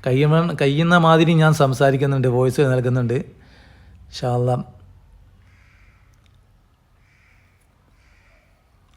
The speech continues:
പിന്നെ എനിക്ക്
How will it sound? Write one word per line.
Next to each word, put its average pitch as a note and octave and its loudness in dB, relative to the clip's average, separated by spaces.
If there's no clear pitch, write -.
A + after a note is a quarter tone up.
പിന്നെ C3 -4
എനിക്ക് D3 -4